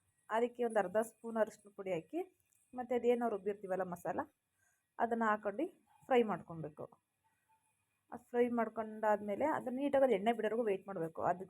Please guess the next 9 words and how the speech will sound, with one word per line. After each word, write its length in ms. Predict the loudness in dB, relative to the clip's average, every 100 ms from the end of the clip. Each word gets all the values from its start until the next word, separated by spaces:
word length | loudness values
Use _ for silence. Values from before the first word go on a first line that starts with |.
| _
ನೀಟಾಗಿ 360 | -6 0 0 0
ಎಣ್ಣೆ 200 | -2 -2
ಬಿಟ್ಟು 240 | -4 -2
ಹಸಿ 200 | -4 -4
ಸ್ಮೆಲ್ 240 | -12 -6 -2
ಎಲ್ಲ 100 | 0 0
ಹೋದ್ಮೇಲೆ 480 | -2 -4 -6 -8 -8 -10 _ _ _ _ _
ನಾವೇನ್ 340 | -2 2 2 0
ತೊಳ್ದು, 500 | 0 2 0 -2